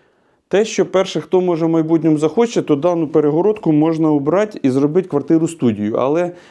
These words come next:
з такою великою кімнатою і кухнею, я думаю, студія тут не потрібна. Щоб ха-, хазяйка себе відчувала на кухні окремо, а в кімнаті себе кожен відчував по-домашньому.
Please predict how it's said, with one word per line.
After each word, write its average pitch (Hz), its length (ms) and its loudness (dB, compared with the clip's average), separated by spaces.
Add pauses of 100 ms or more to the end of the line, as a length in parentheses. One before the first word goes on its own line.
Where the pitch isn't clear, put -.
(100)
з - 100 -20
такою 160 360 2
великою 160 460 2
кімнатою 160 540 0
і 156 40 0
кухнею, 156 440 0
я 139 60 4
думаю, 143 340 0
студія 139 440 -2
тут 127 300 -4 (500)
не 151 140 2
потрібна. 113 560 -2 (280)
Щоб 127 220 -4 (180)
ха-, 160 160 0
хазяйка 165 480 0
себе 139 260 0
відчувала 143 460 2
на 131 100 -2
кухні 139 320 -2
окремо, 208 520 0 (440)
а 135 300 -2
в 117 80 -6
кімнаті 156 440 0
себе 127 280 -2
кожен 131 380 -2
відчував 127 560 -4 (1400)
по-домашньому. 127 720 -2